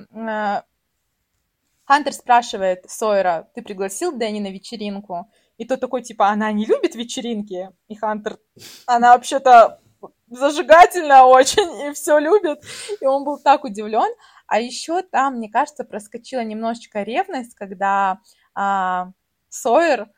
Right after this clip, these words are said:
спрашивал, где Дэнни, и Р-, Хантер сказал то, что она, скорее всего, с Нейтом,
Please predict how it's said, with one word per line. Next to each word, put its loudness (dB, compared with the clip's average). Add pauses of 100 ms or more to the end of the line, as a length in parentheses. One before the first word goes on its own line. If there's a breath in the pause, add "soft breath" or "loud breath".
(220)
спрашивал, -2
где -6
Дэнни, -8
и -10
Р-, -6 (420)
Хантер -2
сказал -4
то, -20
что -16
она, -8
скорее -10
всего, -12
с -20
Нейтом, -8